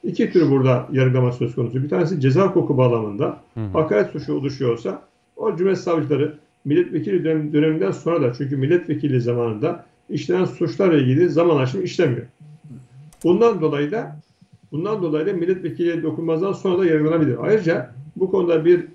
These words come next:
Speaker 1: mutazarrır olan ya da bu konuşmadan dolayı zarar gören, hakkını hak eden kimse de bununla beraber gidip de
Speaker 2: Ama şimdi
Speaker 1: mahkemelerde
Speaker 2: ülkenin ana muhalefet
Speaker 1: herhangi bir
Speaker 2: lideri
Speaker 1: şey
Speaker 2: Hodri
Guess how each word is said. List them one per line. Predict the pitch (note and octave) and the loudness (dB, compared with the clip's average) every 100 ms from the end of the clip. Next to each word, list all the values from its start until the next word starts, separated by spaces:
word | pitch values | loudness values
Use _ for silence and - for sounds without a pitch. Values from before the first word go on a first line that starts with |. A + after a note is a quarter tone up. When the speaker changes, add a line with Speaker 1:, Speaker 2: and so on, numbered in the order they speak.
| - E3+ | -16 -8
Speaker 1:
mutazarrır | C3+ C3 D#3 E3 E3+ | -6 2 2 4 2
olan | D#3+ C#3+ A#2 C3 | 2 0 -2 -2
ya | |
da | D3+ C3+ | -2 -2
bu | D#3 D#3 | -2 -4
konuşmadan | D3+ D3+ D#3 D3+ E3 | -4 -4 -2 -2 0
dolayı | D3+ D3+ C3+ A#2+ - _ _ | 2 2 0 -2 -8 _ _
zarar | B2+ C#3+ F#3 | -2 2 4
gören, | D#3+ D3 C3+ | 4 2 0
hakkını | A#2 C3 - D#3 | -4 -8 -6 -4
hak | C3 C#3 | -4 -4
eden | E3+ - D#3 D3 | -4 -4 -4 -4
kimse | C3 F3 F#3 | -2 -4 -2
de | D3+ F#3 - _ _ | -2 -4 -10 _ _
bununla | D#3 F3 E3 | -2 0 4
beraber | D3+ C#3 C#3+ F#3 | 4 2 0 -2
gidip | D3+ D#3+ | -2 -4
de | D#3 | -2
Speaker 2:
Ama | D3 D3+ | -2 -2
şimdi | - C#3 | -2 -2
Speaker 1:
mahkemelerde | B2+ B2+ | 0 0
Speaker 2:
ülkenin | F#3+ G3 | 0 0
ana | G3+ | -2
muhalefet | G3+ G#3 E3 D#3 | -2 0 2 2
Speaker 1:
herhangi | E3+ G3 | 2 2
bir | G3+ | 2
Speaker 2:
lideri | |
Speaker 1:
şey | |
Speaker 2:
Hodri | F#3 | 4